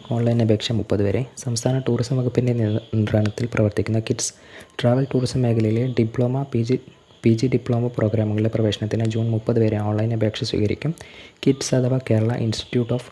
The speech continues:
Tourism and Travel Studies, റെസിഡൻസി കോമ്പൗണ്ട് തൈക്കാട്, തിരുവനന്തപുരം.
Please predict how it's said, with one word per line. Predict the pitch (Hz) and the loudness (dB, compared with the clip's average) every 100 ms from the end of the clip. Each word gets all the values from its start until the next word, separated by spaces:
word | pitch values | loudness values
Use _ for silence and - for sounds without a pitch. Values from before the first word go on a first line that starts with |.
| - 113 | -6 -2
Tourism | 117 117 135 127 | 0 0 0 0
and | 127 - | 0 2
Travel | 117 113 113 | 2 2 2
Studies, | 110 113 - - | 2 2 0 -2
റെസിഡൻസി | 110 - 120 117 113 | -2 0 -2 -2 -2
കോമ്പൗണ്ട് | - 117 120 - | -2 0 -2 0
തൈക്കാട്, | 104 95 - 110 117 | 0 2 2 2 2
തിരുവനന്തപുരം. | 110 101 104 104 123 | 2 2 0 0 -2